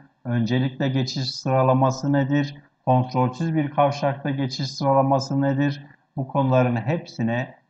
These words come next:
zaten değineceğim. Bunların yanı sıra karşınıza sınavda çıkma ihtimali olan yokuş soruları, yokuşta inen mi çıkana yol verecek veya daralan yollarda arkadaşlar hangi araç diğerine yol verecek gibi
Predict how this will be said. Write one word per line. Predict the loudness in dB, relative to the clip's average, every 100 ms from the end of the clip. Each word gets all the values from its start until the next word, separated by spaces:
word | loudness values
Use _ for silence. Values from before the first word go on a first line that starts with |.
| _
zaten | 2 2 0 -2 -2
değineceğim. | 0 0 2 2 2 0 -2 -8 -18 _ -4
Bunların | 0 4 4 4 4
yanı | 4 4 4
sıra | 2 0 -2 -4 -12 _ -4
karşınıza | 2 2 0 -2 -2 0 -2
sınavda | 0 2 2 0 -4
çıkma | -8 -4 0
ihtimali | 0 -2 -2 2 2 4
olan | 4 2 -2 -10 _ _ -2
yokuş | -2 0 -2
soruları, | -2 0 2 2 -2 -4 -4
yokuşta | -6 -8 -6 -4
inen | -4 -2 0 0
mi | 0 -2 -4 -8 -16
çıkana | -8 -4 -2 -2 -4
yol | -2 0 2 2
verecek | 0 -2 -2 -6 -8 -20 _ -4
veya | 4 6 6 4
daralan | 2 4 4 4
yollarda | 4 2 2 2 2 2
arkadaşlar | 0 0 -2 -4 -4 -4 -4 -4
hangi | -2 -2 0 2
araç | 2 0 -2 -4
diğerine | -2 0 -2 -2
yol | 0 0 0
verecek | -2 -2 -4 -4
gibi | -4 -4 -6